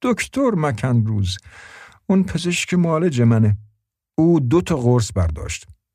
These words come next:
«می‌شه برام یه لیوان آب بیاری عزیزم؟» بس گفت: «بله خانم.»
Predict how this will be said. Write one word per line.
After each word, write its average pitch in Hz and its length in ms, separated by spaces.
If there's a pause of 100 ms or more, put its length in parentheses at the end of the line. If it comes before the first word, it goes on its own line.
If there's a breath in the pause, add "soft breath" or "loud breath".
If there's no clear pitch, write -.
(440)
«می‌شه 175 420
برام 160 380
یه 160 100
لیوان 147 300
آب 160 360
بیاری 120 300
عزیزم؟» 127 560 (960)
بس 113 220
گفت: 110 360 (640)
«بله 131 180
خانم.» 107 320